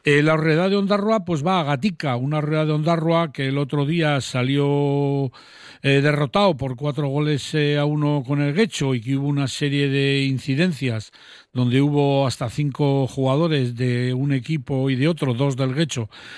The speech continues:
tres del Aurrera de Ondarroa expulsados, en el cual, pues, el Gatica, que le paró el reloj el otro día, el San Pedro, pues querrá seguir por esa senda de, del triunfo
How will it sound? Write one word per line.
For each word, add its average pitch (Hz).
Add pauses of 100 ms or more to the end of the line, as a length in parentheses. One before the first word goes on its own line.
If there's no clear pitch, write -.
(140)
tres 139
del 139
Aurrera 135
de 139
Ondarroa 147
expulsados, 156 (340)
en 127
el 131
cual, 165
pues, 139
el 127
Gatica, 139
que 127
le 123
paró 135
el 147
reloj 151
el 135
otro 135
día, 156
el 117
San 123
Pedro, 180 (300)
pues -
querrá 139
seguir 147
por 127
esa 127
senda 135
de, 117
del 123
triunfo 160